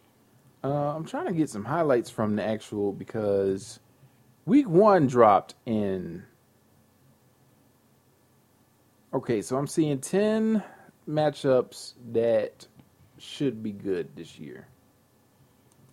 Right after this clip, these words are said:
First of all, week eighteen,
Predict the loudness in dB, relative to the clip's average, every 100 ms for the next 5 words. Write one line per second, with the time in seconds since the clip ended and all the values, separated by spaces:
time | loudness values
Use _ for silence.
0 | _ _ _ _ -20 -20 _ _ _ _
1 | _ _ _ _ _ _ _ _ _ _
2 | _ 4 4 4 4 6 4 2 _ _
3 | _ _ _ _ _ _ _ _ _ _
4 | _ _ _ _ _ _ _ _ -20 _
5 | _ -12 -4 -2 -2 2 2 2 -6 0
6 | 2 2 0 -2